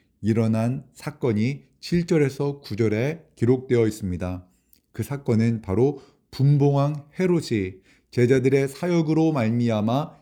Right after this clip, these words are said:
심히 당황했다라고 하는 것입니다. 여기서 당황했다라는 표현은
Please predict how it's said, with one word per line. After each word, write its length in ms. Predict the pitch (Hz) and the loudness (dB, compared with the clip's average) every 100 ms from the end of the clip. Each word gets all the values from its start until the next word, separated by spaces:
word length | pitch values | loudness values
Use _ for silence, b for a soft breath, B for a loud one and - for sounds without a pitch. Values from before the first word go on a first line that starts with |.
| _ | _
심히 580 | - 156 143 151 156 - | -10 -2 0 -2 -4 -16
당황했다라고 1300 | - 113 123 135 127 - 131 131 107 101 120 151 - _ _ | -4 0 0 0 -4 -4 -2 -2 -2 0 0 0 -6 _ _
하는 260 | - 143 | -6 -2
것입니다. 640 | 131 117 110 95 95 92 B B B B 127 | -2 -2 -2 -4 -4 -6 B B B B 2
여기서 400 | 143 170 180 175 | 4 4 0 -2
당황했다라는 960 | - 117 151 180 175 175 165 127 127 | -2 0 0 -2 -2 -4 -2 -2 -4
표현은 540 | 127 113 104 127 147 | -4 -2 -2 -2 -4